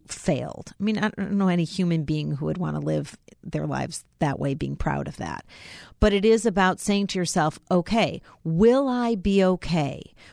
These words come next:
Will I be okay?" I mean, my self-identity, my family, my finances, whatever it is. And I, look, you and I had that conversation very soon after we saw that data point.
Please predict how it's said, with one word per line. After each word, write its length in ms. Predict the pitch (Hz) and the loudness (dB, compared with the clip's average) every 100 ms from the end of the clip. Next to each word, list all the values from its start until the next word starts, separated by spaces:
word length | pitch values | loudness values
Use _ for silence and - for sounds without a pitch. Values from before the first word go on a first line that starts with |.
| - | 2
Will 240 | 202 202 - | 2 2 2
I 300 | 240 277 302 | 4 6 6
be 240 | 190 160 | 6 4
okay?" 280 | 120 - 151 | 2 -2 -2
I 40 | |
mean, 160 | 147 165 | 0 4
my 140 | 185 | 4
self-identity, 1300 | 185 - 254 240 226 220 190 - 226 240 233 160 92 - - - | 2 2 2 2 2 0 0 2 2 4 2 0 -4 -10 -14 0
my 200 | 180 196 | 2 2
family, 600 | - 233 247 226 185 160 | 0 2 4 4 2 2
my 220 | 160 170 | 2 0
finances, 840 | - 233 240 254 220 170 - 160 | 2 2 4 4 4 0 -2 -6
whatever 520 | 170 175 190 208 208 | 0 2 4 4 4
it 80 | 180 | 4
is. 420 | 175 208 294 330 - - - - - - - | 4 4 2 -2 -10 -16 -20 -20 -20 -8 0
And 160 | 233 - | 0 0
I, 280 | 208 247 285 - | -4 0 -2 -2
look, 340 | - 190 139 - | 0 0 0 -6
you 320 | 165 202 294 | 0 2 4
and 120 | 254 | 4
I 320 | 202 196 190 - | 4 2 0 -2
had 340 | 143 170 165 | -2 0 0
that 340 | 156 160 160 _ _ _ _ _ - | 2 2 2 _ _ _ _ _ -6
conversation 640 | - 165 156 165 151 156 | -2 0 0 0 0 -2
very 320 | 139 170 185 196 | 0 2 4 2
soon 560 | - - 165 143 135 - | -2 -2 -2 -2 -6 -6
after 320 | 147 - 165 | -6 -4 -4
we 120 | 147 | -2
saw 220 | - 151 | -2 -2
that 220 | 151 143 | -2 -4
data 240 | - 151 143 | -2 -2 -2
point. 360 | - 147 135 | -4 -4 -6